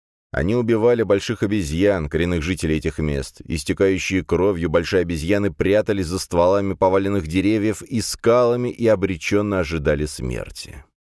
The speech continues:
После недолгого сна я проснулся от шума, доносившегося со двора. В гараже, расположенном в первом этаже дома,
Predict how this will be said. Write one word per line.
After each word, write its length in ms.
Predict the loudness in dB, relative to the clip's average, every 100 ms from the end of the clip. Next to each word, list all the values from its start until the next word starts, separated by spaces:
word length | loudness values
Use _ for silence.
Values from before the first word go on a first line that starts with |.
| _ _ _ _ -4
После 300 | -4 -2 -2
недолгого 500 | -2 -2 -2 -2 -4
сна 240 | -4 -6
я 180 | -2 -4
проснулся 580 | -2 -4 -2 -6 -2 -2
от 100 | -2
шума, 260 | -4 -4
доносившегося 720 | -4 -4 -4 -6 -6 -6 -4 -6
со 140 | -4
двора. 560 | -4 -2 -2 -4 -8 -12 _ _
В 140 | -10 -4
гараже, 400 | -2 -2 -2 -2
расположенном 760 | -2 0 0 0 -2 -4 -6 -10
в 160 | -6
первом 340 | 0 2 2 0
этаже 280 | -2 0 -2
дома, 420 | -2 -2 -4